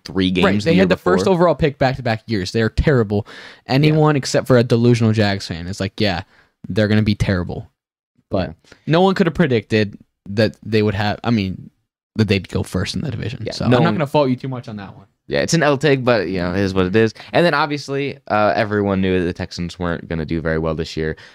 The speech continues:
Speaker 1: Had them going bottom. They ended up going bottom. So
Speaker 2: Bottom of the, oh, not N F L.
Speaker 1: Not, not of the N F L.
Speaker 2: That's fine.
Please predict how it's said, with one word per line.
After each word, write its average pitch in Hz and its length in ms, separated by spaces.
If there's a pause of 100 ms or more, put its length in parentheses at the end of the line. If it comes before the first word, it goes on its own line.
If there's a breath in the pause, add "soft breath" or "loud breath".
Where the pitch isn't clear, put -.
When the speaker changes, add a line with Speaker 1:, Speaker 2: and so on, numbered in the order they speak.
Speaker 1:
Had 82 220
them 80 200
going 76 220
bottom. 92 320
They 139 160
ended 143 180
up 139 60
going 139 180
bottom. 135 300
So 87 340
Speaker 2:
Bottom 139 400
of 127 240
the, 117 180 (280)
oh, 196 40
not 135 280
N 101 160
F 98 40
L. - 40
Speaker 1:
Not, 143 160
not 147 140
of 117 80
the 104 120
N 95 80
F 95 160
L. 120 80
Speaker 2:
That's 139 140
fine. 113 200